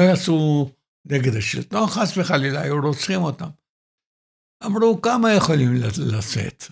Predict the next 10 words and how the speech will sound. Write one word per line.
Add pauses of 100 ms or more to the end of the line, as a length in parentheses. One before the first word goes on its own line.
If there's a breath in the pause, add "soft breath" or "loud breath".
(320)
שלושים
אלף, (180)
בסדר. (640)
מה
עושים? (520)
נעשה
חוק (200)
ויתור (320)
על
האזרחות.